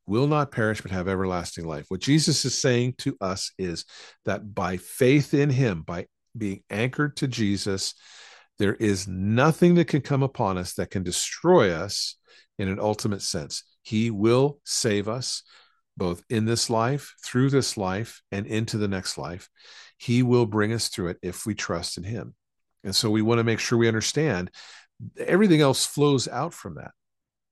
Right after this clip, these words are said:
Everything else that he wants to give us originates with that faith to trust him to be our Savior. And God has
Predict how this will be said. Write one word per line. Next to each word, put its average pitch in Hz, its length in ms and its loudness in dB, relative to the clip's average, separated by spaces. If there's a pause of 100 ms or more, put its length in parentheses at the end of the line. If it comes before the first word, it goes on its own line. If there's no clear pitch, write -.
(240)
Everything 135 420 4
else 123 280 2
that 95 100 -4
he 110 140 -2
wants 107 280 -2
to 92 100 -6
give 120 360 0
us 73 320 -2 (420)
originates 107 800 4
with 95 200 0
that 120 260 2
faith 113 480 0
to - 120 -10
trust - 500 -2
him 92 240 -2
to 95 120 -4
be 95 460 -4 (260)
our 87 340 -2
Savior. - 640 -6 (840)
And 85 140 -4
God 107 220 4
has - 240 2